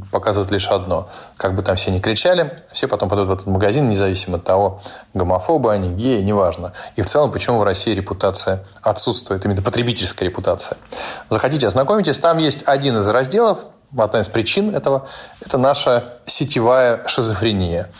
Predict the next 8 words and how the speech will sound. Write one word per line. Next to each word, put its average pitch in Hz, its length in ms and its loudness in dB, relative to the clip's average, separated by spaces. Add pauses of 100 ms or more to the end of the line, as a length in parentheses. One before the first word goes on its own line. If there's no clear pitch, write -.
(420)
И 143 60 0
я 131 300 4
вот 117 140 4
здесь, 147 400 0
э, 98 500 2
в 95 320 2
своём 104 720 -2 (240)
таком, 92 400 -4